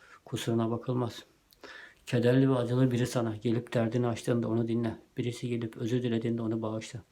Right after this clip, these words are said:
Bir fakir geldiğinde ona harcamada bulun. İstenilen cebinde musaf olması değildir. Asıl istenilen ahlakında bir ayetin tecelli etmesidir. Onun adıyla, Allah, Allah'ın adıyla, onun adıyla hareket edildiğinde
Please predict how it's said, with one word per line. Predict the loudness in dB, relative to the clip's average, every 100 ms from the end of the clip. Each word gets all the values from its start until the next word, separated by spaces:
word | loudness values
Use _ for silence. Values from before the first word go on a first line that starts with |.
| -20 -20 -20 -20 _ -4
Bir | -2
fakir | -2 -2 -2
geldiğinde | 0 0 -2 -4 -2
ona | 0 0 0
harcamada | -2 0 0 0 -2
bulun. | -4 -6 _ _ -20 -20 -20 -20 -20 _ _
İstenilen | -12 -2 0 4 4 4
cebinde | 4 2 2
musaf | 2 2 0 0
olması | 2 2 0 -2
değildir. | -4 -4 -6 -10 -18 -10
Asıl | -8 -6 -6
istenilen | -4 -2 0 0 -2
ahlakında | -4 -2 -2 -2 -2 -2 -4
bir | -4
ayetin | -4 -4 -6
tecelli | -6 -6 -4 -4
etmesidir. | -4 -4 -8 -12 -20 -20 _ _ _ -16 -14 -18 -20 _
Onun | 0 2 4
adıyla, | 2 -2 -4 -8 -12 _ _ _ _ _ _ _ -6
Allah, | 0 0 0 -6 _
Allah'ın | -6 0 2 2
adıyla, | 2 0 -2 -2
onun | 0 2
adıyla | 2 0 -4 -4 -2
hareket | -2 0 -4 -4
edildiğinde | -2 0 -2 -4